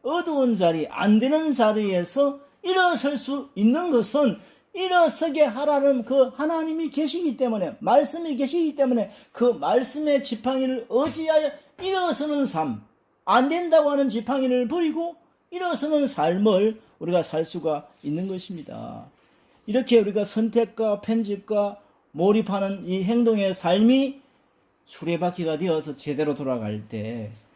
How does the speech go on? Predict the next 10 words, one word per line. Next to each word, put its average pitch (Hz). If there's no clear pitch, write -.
삶은 151
즐겁게 208
되어지는 127
것입니다. 107
이 220
네 214
개의 214
과정을 196
알든지 311
모르든지 269